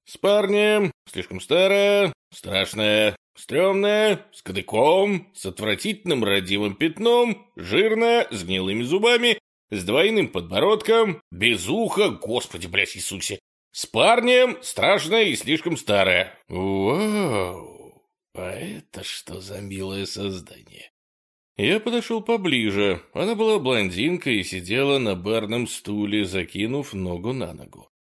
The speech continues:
И на ступнях у неё красовались красные туфли-лодочки с просто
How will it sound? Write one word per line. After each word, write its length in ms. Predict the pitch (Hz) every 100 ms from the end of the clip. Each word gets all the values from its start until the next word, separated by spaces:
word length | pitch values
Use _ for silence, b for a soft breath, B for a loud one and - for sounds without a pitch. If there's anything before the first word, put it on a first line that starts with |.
| _ _
И 140 | 104
на 120 | 107 101
ступнях 580 | - 90 90 143 165
у 80 | 160
неё 380 | 160 170 170 175
красовались 760 | - 92 90 - 143 180 170 -
красные 720 | - 85 110 - - 190 190
туфли-лодочки 1160 | - 98 - 175 208 240 131 95 - - -
с 100 | - -
просто 440 | 131 156 -